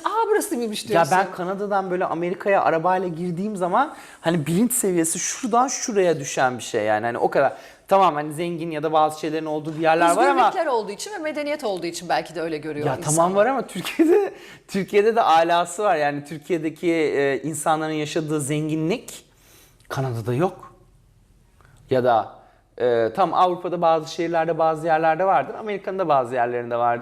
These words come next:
Speaker 2: var. Tamam. O kadar. Genel çoğunluğa bakacak olursan çok kötü durumda. Amerika'da bir de çok ciddi bir cehalet var.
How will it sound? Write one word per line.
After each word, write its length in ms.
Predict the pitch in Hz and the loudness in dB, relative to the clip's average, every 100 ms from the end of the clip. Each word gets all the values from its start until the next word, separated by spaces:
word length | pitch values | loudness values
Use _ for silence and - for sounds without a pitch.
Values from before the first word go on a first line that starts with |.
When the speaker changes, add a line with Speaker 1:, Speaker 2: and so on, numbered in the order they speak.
| - | -2
Speaker 2:
var. 240 | 135 127 151 - - _ | 2 2 2 -8 -20 _
Tamam. 380 | 170 139 170 - - _ _ _ | 0 2 0 -6 -20 _ _ _
O 100 | - | -10
kadar. 520 | - 311 247 156 110 - - _ _ _ - | 0 2 4 2 0 -8 -20 _ _ _ -4
Genel 460 | 165 180 247 320 | 0 4 4 2
çoğunluğa 520 | - 220 190 175 165 | -2 -4 -4 0 0
bakacak 400 | 160 160 156 170 | -2 -6 -10 -6
olursan 280 | 180 202 381 | -6 -2 -2
çok 180 | - - | 0 0
kötü 220 | 302 - | -2 -2
durumda. 440 | 151 131 113 85 - - - - - - | -2 -2 2 0 0 -14 -20 -20 -4 0
Amerika'da 540 | 160 208 262 226 185 | 2 2 2 0 0
bir 60 | 170 | -2
de 120 | 285 | -4
çok 160 | - 143 - | -6 -14 -16
ciddi 380 | - - 185 214 | -18 -2 0 2
bir 160 | 190 | 0
cehalet 600 | 135 123 123 110 98 - | -2 0 2 2 0 -4
var. 200 | 101 78 | -4 -4